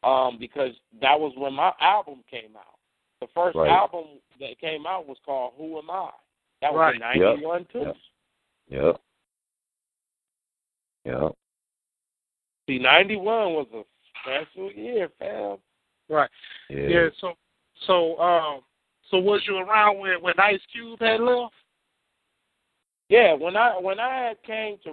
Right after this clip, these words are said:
Speaker 1: Ruthless Records, like, about a week or two, Ice Cube left. This was, like, uh, end of eighty-nine or ninety.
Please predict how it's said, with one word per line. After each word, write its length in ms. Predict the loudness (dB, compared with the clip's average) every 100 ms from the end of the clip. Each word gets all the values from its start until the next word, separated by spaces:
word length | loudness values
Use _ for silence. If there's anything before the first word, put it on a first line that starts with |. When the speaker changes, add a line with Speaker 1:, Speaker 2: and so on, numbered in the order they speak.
| -8
Speaker 1:
Ruthless 340 | -8 -8 -18 _
Records, 180 | -6 -6 _ _ _ _ _ _ _ _ _ _ _ _ _ -6
like, 200 | -6 -4
about 300 | -6 -6 -8
a 100 | -10
week 200 | -10 -10
or 60 | -18 -12
two, 160 | -12 -12 -6
Ice 160 | -6 -6 -10
Cube 280 | -10 -10 -10 -8
left. 260 | -6 -8 _ _ _ _ -12
This 100 | -12 -10
was, 100 | 0
like, 300 | 2 2 0
uh, 500 | -2 0 -2 -6 -12 -12 -4
end 260 | -4 -2 -2
of 160 | -2 -4 _ 0
eighty-nine 680 | 2 2 -2 0 2 2 -2
or 80 |
ninety. 500 | -6 -4 -4 -6 -14